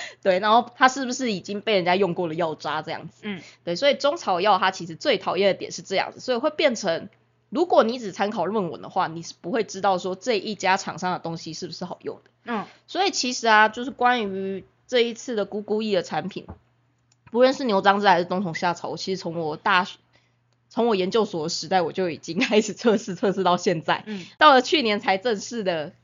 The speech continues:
Speaker 1: 开始贩售。
Speaker 2: 是。
Speaker 1: 那也是因为侦测，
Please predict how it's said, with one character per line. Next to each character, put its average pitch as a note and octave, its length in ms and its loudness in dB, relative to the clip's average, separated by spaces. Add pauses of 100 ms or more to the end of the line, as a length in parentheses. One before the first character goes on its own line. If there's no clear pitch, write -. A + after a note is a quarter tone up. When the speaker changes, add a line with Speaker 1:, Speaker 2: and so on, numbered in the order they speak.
Speaker 1:
开 G3+ 200 -2
始 F3+ 120 -10
贩 D#3+ 220 -6
售。 - 280 -8
Speaker 2:
是。 F3+ 280 -16
Speaker 1:
那 B3+ 100 4
也 - 120 2
是 A#3 280 -6
因 A#3+ 180 -8
为 A3+ 200 4
侦 G#3+ 180 -4
测， G#3+ 320 -4